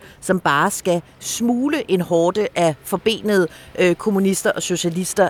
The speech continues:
øh, ind i, øh, de tyske øverste magtlag. Men, men Lasse, jeg kunne godt tænke mig, at vi lige,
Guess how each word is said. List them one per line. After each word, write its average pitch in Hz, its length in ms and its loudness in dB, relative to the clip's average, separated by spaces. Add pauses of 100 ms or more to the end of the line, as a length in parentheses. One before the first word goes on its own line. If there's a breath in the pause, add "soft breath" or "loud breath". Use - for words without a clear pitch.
øh, 160 260 4 (120)
ind 185 140 0 (120)
i, 185 220 2
øh, 160 100 4
de 156 200 -2
tyske - 420 -6
øverste 185 340 0
magtlag. 160 500 0 (380 loud breath)
Men, 208 220 0 (140)
men 214 200 -4
Lasse, 202 280 -2
jeg 220 80 -2
kunne 233 100 -12
godt 262 160 -2
tænke 294 180 -6
mig, 294 60 -4
at 240 60 -8
vi 269 60 -6
lige, 294 180 -4